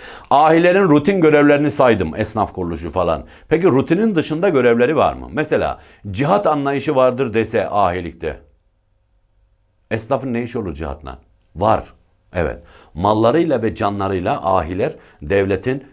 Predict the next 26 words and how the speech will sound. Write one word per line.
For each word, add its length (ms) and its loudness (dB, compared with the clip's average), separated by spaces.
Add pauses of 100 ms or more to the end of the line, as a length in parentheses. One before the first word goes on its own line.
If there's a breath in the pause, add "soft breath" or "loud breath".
yanındadırlar. 880 -4 (1160)
Onun 180 -4
için 320 -4 (280 loud breath)
ahiler 500 0
toplumun 420 -4
en 120 -8
saygın 340 -6
adamlarıdır 540 -4
zaten. 440 -6 (500 soft breath)
İyi 140 0
de 60 2
Müslüman 440 -2
olmayan, 460 -2 (280 soft breath)
e, 320 2
adamın 340 -2
parasını 380 -2
nasıl 240 -8
kullanacaksın 540 -4
esnafın, 520 -8
e, 460 -6
diyeceksin 340 -6
cihatta? 560 -6 (260 loud breath)
Müslüman 500 0
olmayan 500 2
giremiyor 400 0
zaten. 420 -6